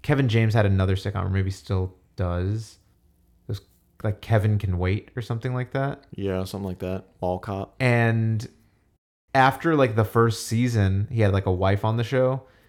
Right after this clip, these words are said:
Speaker 1: They replaced her with Leah Remini
Speaker 2: <laughs>
Speaker 1: as, like, a callback to King of Queens.
Speaker 2: Okay.
Speaker 1: Because,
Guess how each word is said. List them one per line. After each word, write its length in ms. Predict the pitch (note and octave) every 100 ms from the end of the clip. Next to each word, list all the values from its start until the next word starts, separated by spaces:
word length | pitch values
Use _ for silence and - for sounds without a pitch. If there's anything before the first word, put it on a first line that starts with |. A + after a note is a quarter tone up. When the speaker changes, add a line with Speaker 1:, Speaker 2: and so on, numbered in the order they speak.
| _ -
Speaker 1:
They 180 | G#2+ A2+
replaced 600 | G#2+ G#2 - G#2+ G#2 -
her 180 | G2
with 260 | F2+ F#2 F#2
Leah 260 | F#2 F#2+ F2
Remini 580 | F2+ F2+ F#2 - A2+ -
Speaker 2:
<laughs> 1500 | B2 G#2 - _ _ _ _ _ _ _ - - - - _
Speaker 1:
as, 200 | - A2 G2
like, 160 | F#2+
a 520 | F#2 F2 F#2 D2 - - - _ _ -
callback 560 | B2 F#2+ F2+ C#2 - - - - -
to 380 | G#2+ F2+ A#2+ A2+ - _ -
King 160 | A2+ G#2
of 160 | F#2+
Queens. 320 | - G2 -
Speaker 2:
Okay. 440 | A#2+ G#2 G2+ F#2+ A2+ - _ _ _ _ _ _ -
Speaker 1:
Because, 600 | G#2 G#2 F#2+ F#2 F#2